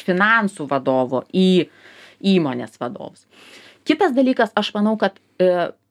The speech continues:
istoriškai susiklostė visgi, kad finansų vadovai arčiau generalinio būdavo visą laiką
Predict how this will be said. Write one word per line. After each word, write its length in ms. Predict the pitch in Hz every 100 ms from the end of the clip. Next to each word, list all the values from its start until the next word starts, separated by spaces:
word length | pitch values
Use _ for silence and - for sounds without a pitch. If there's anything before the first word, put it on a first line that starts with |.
| _ _ _ _ _
istoriškai 580 | 214 - 415 466 208 196
susiklostė 880 | - - 180 180 185 220 - 214 196
visgi, 340 | 185 196 196
kad 220 | 196 190 - _ _
finansų 640 | - 196 190 226 226 196
vadovai 800 | 175 165 175 190 202 190 185 165 - _ _ _ _ _ _ _ _ _ _ _ _ _ -
arčiau 480 | 202 - - 247 214
generalinio 760 | 165 151 151 156 143 131 127
būdavo 340 | 135 123 131 -
visą 260 | 147 - 143
laiką 380 | 131 - -